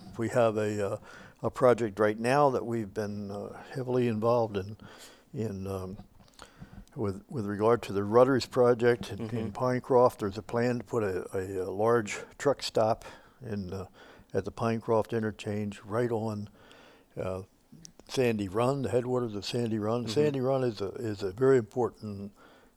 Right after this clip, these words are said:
Speaker 1: cold water resource for the upper river and a spawning stream for the brown trout in the Little Juniata proper. <clears throat> This project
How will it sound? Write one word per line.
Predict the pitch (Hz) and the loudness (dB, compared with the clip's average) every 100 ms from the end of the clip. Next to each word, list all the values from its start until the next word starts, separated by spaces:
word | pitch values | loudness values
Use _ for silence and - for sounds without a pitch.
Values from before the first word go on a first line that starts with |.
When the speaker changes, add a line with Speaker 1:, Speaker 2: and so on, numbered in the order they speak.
| - | -2
Speaker 1:
cold | - 131 123 | 4 4 4
water | 113 120 110 110 104 - - - - | 2 2 4 0 -4 -12 -20 -20 -12
resource | 110 110 123 - 107 101 101 | -4 0 0 0 0 0 -2
for | - 113 | -4 -4
the | 104 107 104 | -4 -2 -4
upper | - 107 | -4 -2
river | 110 117 117 | 0 0 0
and | - 117 131 | -2 0 -2
a | |
spawning | 110 - - 143 143 123 98 107 - - - - | -4 -6 -4 -2 -2 -2 -6 -10 -20 -20 -20 -18
stream | - - 110 101 95 | -16 -4 -2 -2 -6
for | - 131 117 | -4 -2 -2
the | 98 | -4
brown | 110 107 107 | -4 -4 -4
trout | - 104 107 | -2 -2 -2
in | 113 | -4
the | 104 | -6
Little | 107 113 | -8 -10
Juniata | 107 107 110 113 117 117 110 _ _ _ | -10 -12 -12 -10 -10 -10 -14 _ _ _
proper. | - 123 - 95 - - - - - - - - - - _ - - - | -4 -2 -4 -10 -12 -16 -16 -18 -20 -20 -20 -20 -20 -20 _ -20 -10 0
<clears throat> | 135 - - 139 | 0 4 6 6
This | 147 - | 4 2
project | - 139 143 120 113 - | 8 8 10 6 2 0